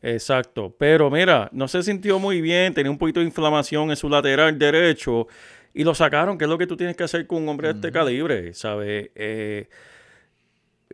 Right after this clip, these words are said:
Speaker 1: fue la decisión correcta, tomaron, en verdad, este, la resonancia magnética, en verdad, reveló la, la inflamación y por lo tanto le, lo, lo van a poner, ¿sabes? Tranquilo, a pesar de la,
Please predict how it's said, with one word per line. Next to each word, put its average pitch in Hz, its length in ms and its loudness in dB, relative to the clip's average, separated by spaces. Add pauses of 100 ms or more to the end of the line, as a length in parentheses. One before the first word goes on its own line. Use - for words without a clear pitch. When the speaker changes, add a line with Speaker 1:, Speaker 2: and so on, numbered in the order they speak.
(120)
Speaker 1:
fue 165 160 4
la 190 100 10
decisión 180 380 2
correcta, 139 760 2
tomaron, 151 800 0
en 143 120 0
verdad, 139 460 4
este, 135 220 -2
la 120 180 0
resonancia 127 600 -4
magnética, 135 760 0
en 120 80 -4
verdad, 123 580 2
reveló 113 320 0
la, 147 200 2
la 147 180 -2
inflamación 147 760 -2
y 151 60 -4
por 175 140 0
lo 175 120 4
tanto 175 340 -2
le, 175 80 4
lo, 156 320 4
lo 151 140 -2
van 180 180 -4
a 214 100 0
poner, 202 340 -6 (400)
¿sabes? 131 320 -2
Tranquilo, 135 540 0
a 107 80 -2
pesar 131 260 -2
de 185 120 0
la, 180 320 4